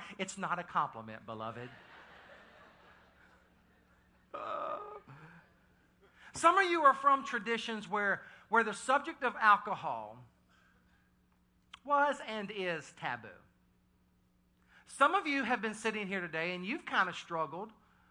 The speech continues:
with the fact that I'm teaching on the passage, number one. Number two, you've struggled with what Jesus did.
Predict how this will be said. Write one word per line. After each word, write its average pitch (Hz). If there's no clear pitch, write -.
with 196
the 190
fact 190
that 160
I'm 160
teaching 240
on 170
the 147
passage, 156
number 143
one. 113
Number 196
two, 240
you've 220
struggled 185
with 170
what 160
Jesus 120
did. 101